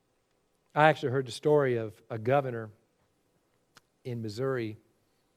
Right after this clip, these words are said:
that, uh, was so used to people asking favors of him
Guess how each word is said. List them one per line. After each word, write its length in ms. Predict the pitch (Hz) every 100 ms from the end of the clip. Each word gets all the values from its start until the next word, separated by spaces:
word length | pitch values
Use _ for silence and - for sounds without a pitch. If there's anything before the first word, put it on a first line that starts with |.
| _ - _ _ _ _ 123
that, 340 | 113 110 -
uh, 260 | 117 107 98 101 _ _ - - _
was 160 | 127 117
so 380 | - 165 180 196
used 520 | 143 147 147 - -
to 380 | 123 117 110 113 _ _ _ _ _ _ _ _ _
people 420 | - 175 170 131 -
asking 540 | 143 135 - 123 117 - _ _
favors 640 | - - 165 160 120 110
of 160 | 110
him 360 | 101 113 110 110